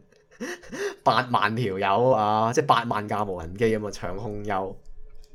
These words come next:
啊！咁你可，可唔可以媲美到呢個嘅盟軍當年呢登陸諾曼第嘅軍力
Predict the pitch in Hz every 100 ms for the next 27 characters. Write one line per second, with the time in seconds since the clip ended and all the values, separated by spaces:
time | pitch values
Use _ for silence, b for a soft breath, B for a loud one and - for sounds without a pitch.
0 | - - _ _ 90 87 104 117 _ _
1 | _ _ - B 339 B B - 196 160
2 | 165 180 - 147 175 170 139 110 117 147
3 | 113 113 104 113 127 110 110 95 87 113
4 | 117 120 120 127 117 85 104 - 110 98
5 | 90 85 87 87 82 90 104 95 98